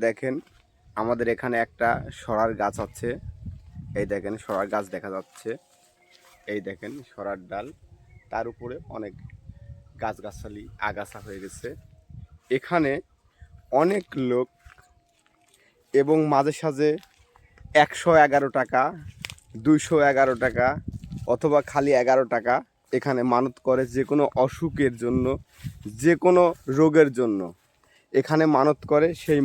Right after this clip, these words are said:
মানত ইনশাল্লাহ পরিপূর্ণভাবে তার অসুখ সারে এবং সে রোগ থেকে মুক্ত হয়।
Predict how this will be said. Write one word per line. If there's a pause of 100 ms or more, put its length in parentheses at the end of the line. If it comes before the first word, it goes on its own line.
মানত (240)
ইনশাল্লাহ (760)
পরিপূর্ণভাবে (100)
তার
অসুখ (720)
সারে (540)
এবং (460)
সে (1600)
রোগ (160)
থেকে (160)
মুক্ত (100)
হয়।